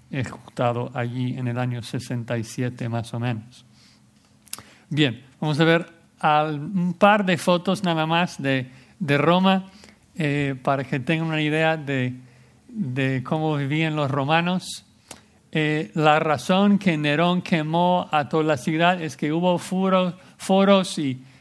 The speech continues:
este, edificios edificados para todos los césares antiguos, este, y ya no hubo lugar, este, para edificar algo para el nombre de Nerón. Entonces decide quemar el centro de la ciudad y se le escapó el fuego y,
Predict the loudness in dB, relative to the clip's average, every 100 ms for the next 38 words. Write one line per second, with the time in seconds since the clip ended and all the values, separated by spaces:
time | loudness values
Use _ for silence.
0 | _ -6 -4 -2 -2 -2 -2 2 2 4
1 | 2 2 -2 -10 -20 _ -6 -2 -2 2
2 | 4 4 0 0 0 4 4 4 2 0
3 | -4 0 4 4 2 0 4 6 6 4
4 | 2 -6 -16 _ _ _ _ _ -6 -4
5 | 0 0 2 2 4 2 2 2 2 4
6 | 4 4 2 -6 -8 -6 -6 -2 -2 2
7 | 2 2 -4 0 2 4 2 0 -2 -2
8 | -2 -2 -2 0 -2 -2 -2 -2 2 4
9 | 2 0 -4 -4 -6 -10 -18 -8 -4 0
10 | 2 2 2 0 4 4 4 2 -6 -8
11 | -4 -2 2 4 4 4 2 2 0 4
12 | 4 4 0 -6 -6 -4 -2 0 0 -2
13 | 0 2 0 0 0 0 0 -2 -2